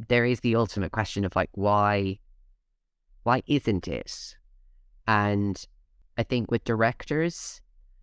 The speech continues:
sometimes I, I question when I have a director and, well, first of all, I don't necessarily like it when directors get approached purely because they tick a diversity box.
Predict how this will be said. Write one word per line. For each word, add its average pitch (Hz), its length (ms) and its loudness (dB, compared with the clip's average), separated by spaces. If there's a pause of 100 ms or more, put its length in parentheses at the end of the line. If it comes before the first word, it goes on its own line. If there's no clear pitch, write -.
(140)
sometimes 143 480 0
I, 117 180 4
I 123 100 0
question 117 680 -2
when 110 200 0
I 107 60 2
have 127 260 0
a 135 40 4
director 107 640 0
and, 98 460 0 (680)
well, 139 240 -2
first 180 280 0
of 165 60 0
all, 147 140 2
I 139 100 0
don't 160 260 0
necessarily 143 460 0
like 123 220 0
it - 80 -6
when 120 300 -2 (340)
directors 113 640 -2
get 110 180 0
approached - 880 -2 (300)
purely 123 500 0
because 104 640 0 (100)
they 98 80 0
tick - 240 -6
a 98 60 -4
diversity 87 540 -4
box. - 520 -14